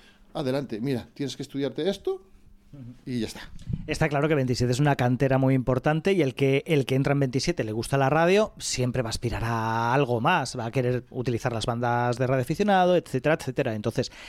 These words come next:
Speaker 2: colaborar con este tipo de, de grupos de veintisiete,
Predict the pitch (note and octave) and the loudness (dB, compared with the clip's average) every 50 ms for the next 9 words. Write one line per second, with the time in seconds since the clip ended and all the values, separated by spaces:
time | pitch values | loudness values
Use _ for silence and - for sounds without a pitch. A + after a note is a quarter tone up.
0 | - - - - E3+ E3 E3 D#3+ D#3+ D#3+ F3 F3+ E3+ D3 - - C3 C3 C3+ C3+ | -18 -8 -2 0 0 2 2 2 2 2 4 4 2 2 -2 -4 -6 -6 -4 -2
1 | C3+ D3 D3+ - - E3 C#3 D#3 D3 D#3 D3+ D3 D3+ D3 D3+ D3+ C#3+ - - - | 0 0 0 0 0 0 0 0 0 2 2 4 4 4 4 2 2 -2 -6 -20
2 | - - - - C3+ D3+ D3 C3+ D#3+ F3+ F3+ E3 - - B2 A2+ A#2 C3+ C3 C3 | -20 -20 -12 -4 -2 0 2 4 4 4 2 2 0 -6 -8 -4 -2 0 0 0
3 | C3 A#2+ B2 A2 - - E3 F3+ F3 - - C3+ B2 A2+ G#2 | 0 0 0 0 2 4 4 2 2 0 -2 -4 -4 -4 -6